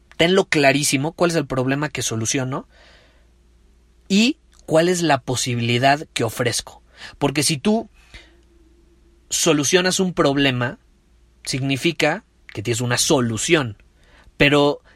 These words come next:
tiene que ser una solución diferente a la,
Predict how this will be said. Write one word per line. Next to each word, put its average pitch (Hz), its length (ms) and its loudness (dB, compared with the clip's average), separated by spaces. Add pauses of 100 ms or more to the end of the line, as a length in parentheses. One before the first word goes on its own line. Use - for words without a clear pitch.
(120)
tiene 190 280 2
que 151 120 -2
ser 170 360 4
una 175 240 -2
solución 151 500 -2
diferente 135 500 -2
a 143 40 2
la, 117 360 -2